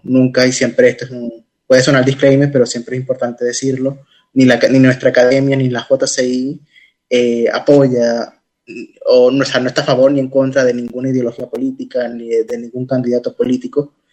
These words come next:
pero sí sabemos que es importante el desarrollo de nuestros líderes políticos, sí, eh, es importante, eh, la formación.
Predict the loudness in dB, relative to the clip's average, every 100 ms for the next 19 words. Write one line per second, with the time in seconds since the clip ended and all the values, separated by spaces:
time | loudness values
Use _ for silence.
0 | _ _ _ 0 0 2 2 2 0 -10
1 | _ _ _ _ _ _ _ -10 -2 0
2 | 0 -2 -6 -4 -4 -4 -6 -6 -12 -16
3 | -16 -12 -10 -6 -6 -4 -6 -8 _ _
4 | -10 -10 -10 -12 -12 -12 -10 -10 -12 _
5 | _ _ _ -6 0 2 4 4 4 2
6 | -2 -2 -2 -4 -4 -4 -4 -10 -10 -14
7 | -16 _ _ -6 -4 -4 -6 -6 -8 -6
8 | -4 -4 -4